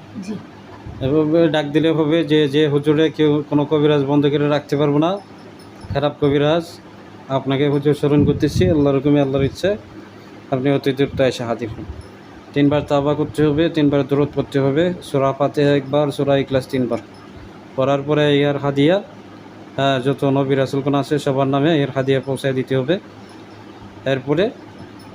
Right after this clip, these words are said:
Speaker 2: সাতবার ইসমে আজম পড়ে রাখতে হবে, অথবা সাতবার সূরা জিন পড়ে, সূরা জিনের পাঁচ আয়াত পড়ে রাখতে হবে।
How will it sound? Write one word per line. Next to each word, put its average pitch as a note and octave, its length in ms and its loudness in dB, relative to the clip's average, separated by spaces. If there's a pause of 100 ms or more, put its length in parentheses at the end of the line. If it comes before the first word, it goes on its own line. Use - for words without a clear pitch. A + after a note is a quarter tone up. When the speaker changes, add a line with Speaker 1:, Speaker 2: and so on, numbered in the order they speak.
(720)
Speaker 2:
সাতবার C#3+ 400 -2
ইসমে C#3+ 280 0
আজম C3+ 220 0
পড়ে C3 160 0
রাখতে B2+ 320 -4
হবে, G2+ 140 -4 (100)
অথবা C3+ 260 -2
সাতবার C#3 440 -2 (100)
সূরা C3 260 2
জিন C3+ 140 2 (100)
পড়ে, D3 180 2 (300)
সূরা B2 280 -2
জিনের C3 220 0 (120)
পাঁচ C3 220 -2
আয়াত B2+ 240 0
পড়ে A#2+ 240 -2
রাখতে - 220 -8
হবে। G2+ 160 -10